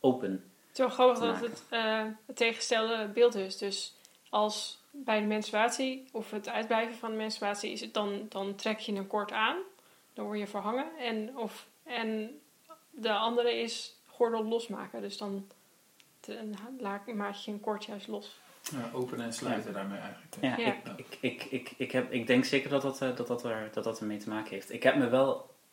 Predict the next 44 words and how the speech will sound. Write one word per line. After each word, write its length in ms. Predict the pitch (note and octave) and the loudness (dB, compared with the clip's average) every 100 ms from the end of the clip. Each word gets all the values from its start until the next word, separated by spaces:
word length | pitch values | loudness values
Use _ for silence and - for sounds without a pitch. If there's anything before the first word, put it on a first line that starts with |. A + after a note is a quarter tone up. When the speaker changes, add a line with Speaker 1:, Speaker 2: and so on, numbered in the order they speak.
| - | -14
Speaker 1:
zitten 360 | C3 C3 B2+ | -8 -4 -2
afvragen 680 | B2+ B2 - A#2+ - - - | -2 -2 2 0 0 -6 0
of 420 | B2+ - - - - - - - _ - | 0 0 -6 -14 -20 -20 -20 -20 _ -12
die, 600 | A2+ G#2+ A2+ A2 G#2 - | -8 -4 -2 -2 -6 -8
eh, 380 | A2+ G#2+ G#2 G#2 - - - | -4 0 0 -2 -6 -16 0
of 220 | C3+ - | 0 2
we 60 | B2+ | 2
die 120 | A#2+ | 6
biologie 420 | B2 A#2+ A#2 B2 | 6 6 4 -2
zo 100 | A#2 | -2
enorm 320 | A2+ A2 G#2 | 0 2 4
letterlijk 340 | G#2 A2 C3+ C3+ | 4 2 0 -2
moeten 180 | B2+ | -2
nemen, 240 | A#2 A#2+ C3+ | 0 0 0
dat 120 | G#2+ | -2
het, 160 | G#2 - | -4 -6
dat 100 | G#2+ | -4
het 120 | G#2 | -2
echt 140 | - | -4
het 120 | A#2+ G#2 | -4 -2
idee 220 | G#2 G#2+ | 2 2
is 120 | G#2+ | 2
dat 100 | G#2 | -4
het 120 | G#2 | -4
lichaam 240 | A2+ - G#2+ | -4 -4 -4
ook, 140 | G#2 | -4
zeg 160 | - G#2 | -6 -6
maar, 160 | G2 - | -8 -4
constrained 640 | G2+ - - G#2 G2 - | -4 -2 2 2 0 -8
en, 300 | - G2+ G2+ G#2 | -10 -8 -8 -10
en, 180 | G2+ - | -12 -8
en, 180 | G#2 G#2 | -8 -6
en 120 | G2+ | -4
losmaakt. 440 | G#2 - G#2+ G#2 | -4 -2 -2 -2
Dat, 120 | A2 | -2
dat 100 | A2 | 0
is 140 | A2+ A2 | 0 6
wel 260 | A#2 C3 | 8 10
wat 140 | C3 - | 8 4
je 80 | - | 2
uit 120 | G#2+ | 0
Hippocratische 500 | A#2 - A2+ - A2 | -4 -2 -2 -2 -4
gynaecologie 500 | A2 G2+ - G2 - | -2 -2 -4 -8 -8
bijvoorbeeld... 480 | G2 G2 - G2 | -8 -8 -8 -8